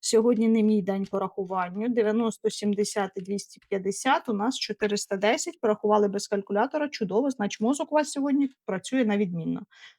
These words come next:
Так, чотириста десять я повинна додати. Плюс, м, тисяча чотириста дев'яносто.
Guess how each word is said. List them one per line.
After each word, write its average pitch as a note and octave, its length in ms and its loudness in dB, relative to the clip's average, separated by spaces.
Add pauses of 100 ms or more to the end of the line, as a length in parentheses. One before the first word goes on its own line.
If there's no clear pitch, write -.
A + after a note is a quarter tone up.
(160)
Так, F#3+ 220 0
чотириста - 460 -4
десять A#3 380 0
я G3+ 80 0
повинна A3 400 2
додати. F3+ 600 -2
Плюс, G#3 500 -4 (580)
м, F#3 260 -6
тисяча A#3+ 440 0
чотириста G3 540 -2
дев'яносто. G3 760 -2